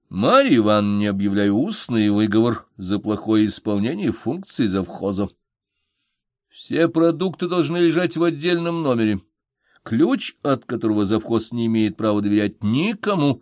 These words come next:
включая меня. Надеюсь, нанопитеки туда не заберутся?» Викентий, заблестевший было глазами, возмущённо фыркает. «Он не вор, а честный взломщик. Диспозиция на остаток дня.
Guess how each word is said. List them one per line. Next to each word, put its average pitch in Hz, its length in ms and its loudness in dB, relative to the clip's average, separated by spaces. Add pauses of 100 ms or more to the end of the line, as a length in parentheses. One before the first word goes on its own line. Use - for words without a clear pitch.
включая 104 600 -4
меня. 107 320 -2 (600)
Надеюсь, 104 560 0
нанопитеки 110 800 0
туда 92 260 -2
не 95 120 0
заберутся?» 95 720 -2 (920)
Викентий, 110 920 2
заблестевший 107 840 -2
было 104 180 0
глазами, 101 600 0
возмущённо 104 720 -4
фыркает. 107 580 -2 (160)
«Он 160 420 2
не 160 140 0
вор, 175 400 0 (220)
а 151 180 0
честный 196 640 0
взломщик. 143 800 -2 (800)
Диспозиция 135 1000 0
на 110 120 2
остаток 131 440 -2
дня. 98 400 2